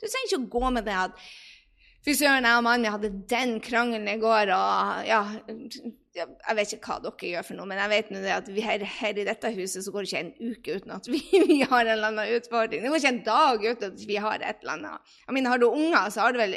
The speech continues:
ut-, utfordringer står i kø, så du trenger ikke gå i de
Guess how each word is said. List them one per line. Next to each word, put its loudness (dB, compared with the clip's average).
ut-, -4
utfordringer -2
står -2
i -
kø, -2
så 0
du -4
trenger -4
ikke -6
gå -4
i -6
de -4